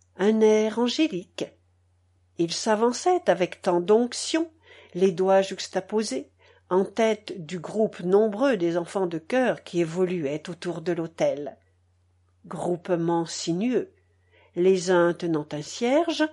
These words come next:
les autres une palme, d'autres encore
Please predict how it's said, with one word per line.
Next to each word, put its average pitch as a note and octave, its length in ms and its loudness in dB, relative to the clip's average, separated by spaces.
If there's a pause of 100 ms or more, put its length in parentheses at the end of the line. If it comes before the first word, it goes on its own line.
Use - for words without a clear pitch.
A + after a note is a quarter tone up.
(280)
les F3 260 -4
autres F3 340 -2
une C#3+ 140 -4
palme, F3+ 640 -2 (440)
d'autres B3+ 560 2
encore C4+ 600 2